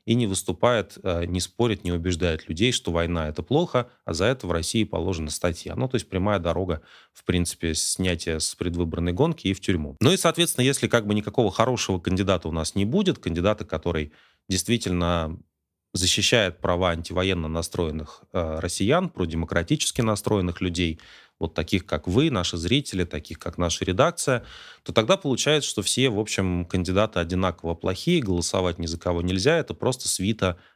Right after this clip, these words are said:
Владимира Путина. Так, такой вывод делают многие, и, в принципе, этот вывод тоже имеет право на существование. Но, с другой стороны, посмотрите, какая ситуация с этими выборами.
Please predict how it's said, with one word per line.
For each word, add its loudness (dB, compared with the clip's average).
Владимира 0
Путина. -4
Так, 2
такой 0
вывод 0
делают -2
многие, 0
и, -6
в -8
принципе, 0
этот -2
вывод 2
тоже 2
имеет 0
право 0
на 2
существование. 0
Но, 6
с -4
другой 2
стороны, 0
посмотрите, 2
какая 2
ситуация 2
с -2
этими 2
выборами. 0